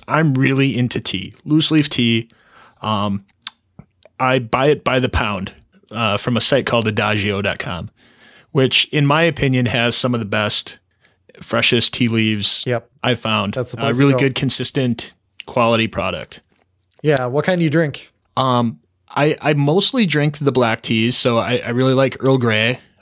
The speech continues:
Speaker 1: Um, I like the, like, English or Irish breakfasts, uh, the re-, you know, the, the darker ones. But I also really like the white teas. And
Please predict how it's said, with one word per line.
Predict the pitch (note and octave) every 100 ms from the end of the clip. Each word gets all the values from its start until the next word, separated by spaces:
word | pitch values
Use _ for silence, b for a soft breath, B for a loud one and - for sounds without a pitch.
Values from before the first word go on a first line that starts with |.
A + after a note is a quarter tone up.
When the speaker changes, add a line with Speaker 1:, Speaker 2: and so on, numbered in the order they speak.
| -
Speaker 1:
Um, | A2 G#2+ G#2 G2+ -
I | A#2
like | A#2+ A#2 -
the, | A#2 A2+ A2
like, | G2+ G2 C3
English | C3+ C3+ B2+ -
or |
Irish | D#2 A2+ A2+
breakfasts, | - A#2 - C3 - - - - B B B B
uh, | A2 G#2+ G2 _
the | C3+
re-, | B2+ C#3+ C#3+
you | C#3+
know, | B2+
the, | A2 B2 A2+ -
the | -
darker | A2+ A#2 A2+ B2
ones. | G2+ F#2 F#2 - B B B
But | - A2+
I | F#3
also | B3 - F#3
really | B2+ C3+ C3
like | A2 G#2+
the | -
white | G#2+ A2+ C3+ -
teas. | F#2+ F#2+ F2+ -
And | A#2+ A2+ G#2+